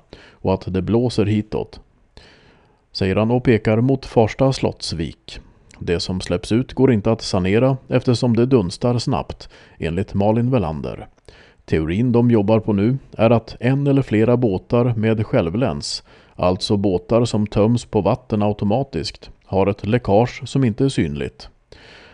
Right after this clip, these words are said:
Det kan vara att båten felaktigt pumpar ut vatten ihop med diesel.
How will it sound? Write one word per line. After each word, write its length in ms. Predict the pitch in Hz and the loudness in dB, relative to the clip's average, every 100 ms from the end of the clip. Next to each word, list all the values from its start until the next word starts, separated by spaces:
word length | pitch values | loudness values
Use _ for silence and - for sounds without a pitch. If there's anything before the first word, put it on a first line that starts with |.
| - | -10
Det 100 | 147 | -4
kan 220 | 135 135 | 0 2
vara 260 | 139 104 110 | 4 6 4
att 100 | 117 | 2
båten 580 | 98 104 120 123 120 120 | 0 0 0 2 2 2
felaktigt 800 | - 98 92 123 - 135 - - | 2 2 2 0 -2 -4 -4 -2
pumpar 320 | 123 120 110 | 0 2 2
ut 180 | 110 - | 0 0
vatten 380 | 104 - - 127 | -2 -2 -2 0
ihop 260 | 110 113 | 0 0
med 100 | 117 | -2
diesel. 500 | 92 117 - 71 60 | 0 -2 -2 -4 -6